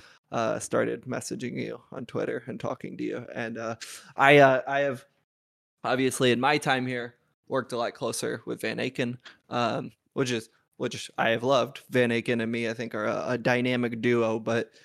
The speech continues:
you know, kind of just from one step removed, watching everything you do for Game Informer,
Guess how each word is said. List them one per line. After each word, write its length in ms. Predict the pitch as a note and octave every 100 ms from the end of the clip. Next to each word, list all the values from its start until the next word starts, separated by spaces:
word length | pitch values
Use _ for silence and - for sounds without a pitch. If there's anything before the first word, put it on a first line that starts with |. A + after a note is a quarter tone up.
| _ _
you 100 | D3+
know, 220 | B2+ A#2+
kind 320 | - C#3 C3
of 200 | B2+ A2+ - _ _ _ _ _ _ _ _ _ _ _ _ _ _
just 340 | - A#3+ A3 -
from 560 | F#3+ F3+ - - G#3+
one 280 | F#3+ G#3 A3
step 320 | G#3 - F#3
removed, 500 | F3+ F3 E3+ F3 F3
watching 560 | F3 D3+ D3+ - E3+ D#3+
everything 480 | D#3 D3 D3+ D3 D3
you 100 | C#3
do 160 | C#3+
for 140 | C#3 D3+
Game 260 | C3 C3+
Informer, 680 | C3+ C3 C#3+ C3+ C3+ C3+ C3+